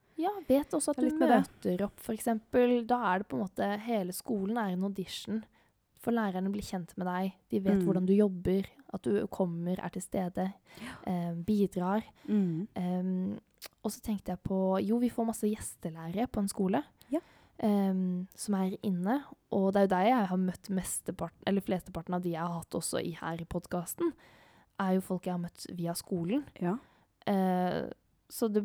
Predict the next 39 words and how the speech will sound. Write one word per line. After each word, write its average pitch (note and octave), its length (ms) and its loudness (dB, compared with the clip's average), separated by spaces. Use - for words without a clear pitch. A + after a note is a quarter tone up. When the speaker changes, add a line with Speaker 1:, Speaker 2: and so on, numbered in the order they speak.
Speaker 1:
da G#3+ 120 8
blir G3+ 200 6
det G3 80 -4
så G#3 100 -2
naturlig F#3 460 -2
at F#3+ 80 0
da A#3+ 180 2
begynner C4 240 0
man C4+ 100 -2
å C4+ 60 -2
kjenne A#3+ 300 -2
hverandre, A3 640 0
og F#3+ 280 2
ja, D4+ 160 4
det D4 100 4
Speaker 2:
Og A#3+ 120 6
Speaker 1:
er A3 40 6
Speaker 2:
folk A#3+ 200 8
Speaker 1:
veldig G#3+ 260 4
viktig. C4 300 -6
Speaker 2:
Det A#3+ 100 4
er - 140 0
kjempeviktig. A3+ 560 2
Og, G#3+ 220 10
eh, G#3 260 10
folk, - 520 2
eh, F#3 180 6
fra F3+ 220 4
bransjen, F3+ 480 0
de G3 80 2
kommer F3 340 2
og F#3+ 60 0
ser D#3 320 -2
på - 180 -6
forestillinger D#3+ 640 0
og F3 60 0
sånn G3 160 0
som F#3+ 140 -4
skjer E3 320 -2